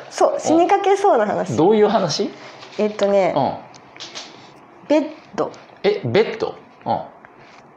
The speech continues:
Speaker 1: パソコン。
Speaker 2: パソコン。は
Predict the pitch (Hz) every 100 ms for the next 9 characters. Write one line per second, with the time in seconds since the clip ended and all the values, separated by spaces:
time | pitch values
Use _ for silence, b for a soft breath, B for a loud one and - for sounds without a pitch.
0 | - - 226 226 220 - 196 180 - -
1 | - - - - 135 123 - 101 90 85
2 | - 151